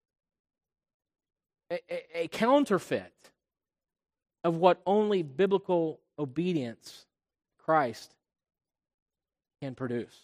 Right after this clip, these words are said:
So let us work out that which God has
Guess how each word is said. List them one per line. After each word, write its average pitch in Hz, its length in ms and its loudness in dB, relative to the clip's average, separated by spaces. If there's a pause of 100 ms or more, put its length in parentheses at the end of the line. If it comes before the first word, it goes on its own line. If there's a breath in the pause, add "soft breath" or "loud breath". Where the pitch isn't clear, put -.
(4000)
So 175 80 0
let 226 160 6
us - 400 2 (3500)
work 170 380 0
out 160 360 -2 (1500)
that 127 120 -4
which 147 180 -14 (120)
God 160 160 -6
has 143 240 -8